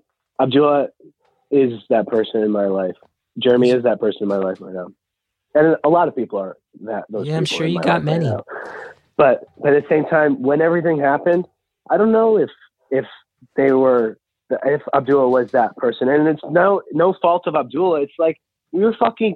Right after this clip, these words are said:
Speaker 1: kids. Nobody knew what the fuck to do with. And, like, so if anything, like, when everything happened, I don't know if I did, I didn't have that one person that I,
Speaker 2: Right.
Speaker 1: I, I went to. And, like, I had,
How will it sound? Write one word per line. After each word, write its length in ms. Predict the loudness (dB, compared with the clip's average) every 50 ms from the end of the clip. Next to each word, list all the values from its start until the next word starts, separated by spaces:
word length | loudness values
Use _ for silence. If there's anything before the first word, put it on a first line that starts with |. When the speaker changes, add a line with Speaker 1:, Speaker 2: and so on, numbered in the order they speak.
| -2 0
Speaker 1:
kids. 340 | 0 2 2 0 -4 -8 -14 -20 -20 _ _ _ _ -4
Nobody 320 | -2 -2 0 2 2 2
knew 120 | 2 2
what 120 | 0 0 -2
the 80 | -6
fuck 240 | -4 -2 -2 -2 -2 -4
to 80 | -6
do 180 | -4 0 0 0
with. 120 | 2 2
And, 120 | 2 2 2
like, 160 | 2 2 0 -4 -10 -20 -10 _
so 80 | 0 0
if 80 | 2 4
anything, 300 | 2 2 2 2 2 2
like, 160 | 2 2 2
when 180 | 0 0 2
everything 300 | 2 0 0 0 0 0
happened, 320 | 2 0 0 0 0 -2 -2 -6 -12 -20 -10 _
I 60 | 0 0
don't 100 | 2 2
know 120 | 2 2
if 100 | 0 0
I 80 | -2 -2
did, 260 | 0 0 0 0 0 -2 -2 -2
I 80 | -2 -2
didn't 380 | 0 0 0 2 0 0 -2
have 320 | -2 0 0 0 0 -2 -6 -12 _ _ _ _ -2
that 180 | -2 -2 0
one 200 | -2 -2 -4 -4
person 500 | -6 -6 -6 -6 -6 -6 -6 -6 -6 -8 -8 _ 0
that 140 | 2 2 2
I, 80 | 2 0
Speaker 2:
Right. 300 | 0 0 0 0 0 -2 -4
Speaker 1:
I, 60 | -6
I 60 | -6 -4 -4
went 220 | -2 -2 -2 -2 0
to. 80 | 0 2
And, 100 | 4 4
like, 180 | 4 2 0 -4 -10 -12 -4 0
I 100 | 0 2
had, 400 | 2 2 2 0 0 -2 -6